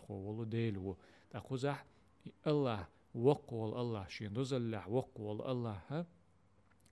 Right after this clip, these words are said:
çin u mıssu qaçın baçırıq. Şiyə çıxıl haqq doç dol çumnix. Şiyə çıxıl doğuş doç dol çumnix. Mıssu o çumnix çin u boğma anduçun. Allah'a çünç dol çünə çünç xil yiş yoç çumnix çin vardu iz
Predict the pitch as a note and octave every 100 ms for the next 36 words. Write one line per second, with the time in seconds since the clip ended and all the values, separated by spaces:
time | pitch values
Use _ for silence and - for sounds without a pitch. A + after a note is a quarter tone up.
0 | - - D3 C3+ A#2 C3 B2+ - - A#2+
1 | B2 - A#2+ - A#2 A2 G#2+ G2 F#2 -
2 | F#2 E2+ - - - - A#2 G2+ - A#2+
3 | - C3+ B2 A2 G#2 - G2+ F#2 - A2+
4 | G#2+ F2 - - - - A2+ - - B2
5 | A#2 A#2+ A2+ - A2 G2+ - - G2 -
6 | B2 A2+ G2 - D3 D3+ - - A#2+ A#2
7 | - B2+ C3 - A#2+ A#2 A2 - B2 A2
8 | G#2 G2+ F#2+ G2 F#2 F#2+ G2 G2 F#2+ A#2
9 | A2+ A2 - B2 C#3+ - - - - B2+
10 | A2+ G#2 G#2+ C3+ C3 C3 - D3 - C3
11 | B2+ C#3+ - - C3 B2 - - D3 C3
12 | D3+ C3 A2 - - C3+ C#3 A2 F2+ -
13 | D3+ C3 A2+ A2 G3 G3 D#3